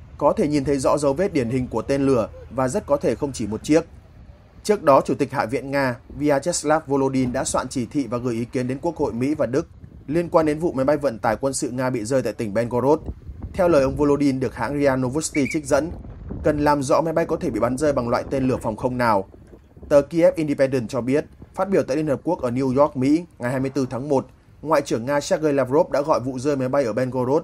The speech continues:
là một cuộc tấn công khủng bố và quy trách nhiệm cho Ukraine, đồng thời yêu cầu Pháp, nước hiện giữ chức Chủ tịch Hội đồng Bảo an Liên Hợp Quốc, triệu tập một phiên họp khẩn cấp. Theo ông Lavrov,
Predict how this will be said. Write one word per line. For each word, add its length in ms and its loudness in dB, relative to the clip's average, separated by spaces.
là 140 -2
một 180 -2
cuộc 200 0
tấn 180 0
công 200 2
khủng 260 -6
bố 260 2
và 140 2
quy 180 -4
trách 200 -4
nhiệm 180 -4
cho 100 -6
Ukraine, 580 0
đồng 220 2
thời 180 2
yêu 120 2
cầu 240 2
Pháp, 280 -2
nước 220 -2
hiện 160 -2
giữ 120 -2
chức 180 -4
Chủ 120 -6
tịch 180 -4
Hội 120 -4
đồng 180 -2
Bảo 100 2
an 160 0
Liên 100 -2
Hợp 180 -4
Quốc, 220 0
triệu 180 -2
tập 240 0
một 160 -6
phiên 120 -2
họp 200 0
khẩn 160 -2
cấp. 220 4
Theo 140 4
ông 140 4
Lavrov, 340 6